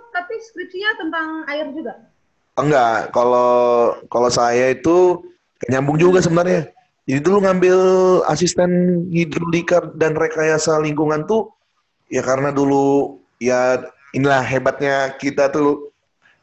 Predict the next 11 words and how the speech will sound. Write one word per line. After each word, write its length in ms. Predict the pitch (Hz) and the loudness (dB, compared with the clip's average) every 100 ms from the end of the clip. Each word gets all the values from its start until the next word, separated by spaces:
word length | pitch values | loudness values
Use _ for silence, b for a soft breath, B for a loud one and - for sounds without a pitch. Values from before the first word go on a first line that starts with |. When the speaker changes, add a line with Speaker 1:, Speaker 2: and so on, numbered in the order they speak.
| _ _ _ _ - | _ _ _ _ -2
Speaker 2:
ini 240 | 151 139 | 0 0
ya, 200 | 127 117 - | -2 -4 -4
kalau 240 | 139 139 | 2 2
orang 240 | 147 151 | 2 0
tuh 120 | 170 180 | -2 -2
sekarang 240 | 175 175 | 0 0
bilangnya 240 | 165 175 | 0 0
silat 240 | 170 151 147 | 0 0 2
kata 280 | 156 147 156 143 | 0 2 2 2
gitu. 160 | 139 | 0
<laughs> 80 | - | 0